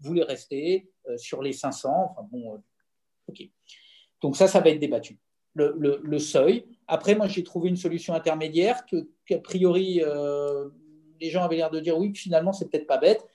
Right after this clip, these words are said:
C'est d'être sur un, un, un seuil peut-être un peu plus élevé, mais d'identifier quelques secteurs qui soient des secteurs spécifiques à risque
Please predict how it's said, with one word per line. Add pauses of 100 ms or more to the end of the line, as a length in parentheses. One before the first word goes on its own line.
(120)
C'est
d'être
sur
un,
un,
un
seuil
peut-être
un
peu
plus
élevé,
mais
d'identifier
quelques
secteurs (220)
qui
soient
des
secteurs
spécifiques
à
risque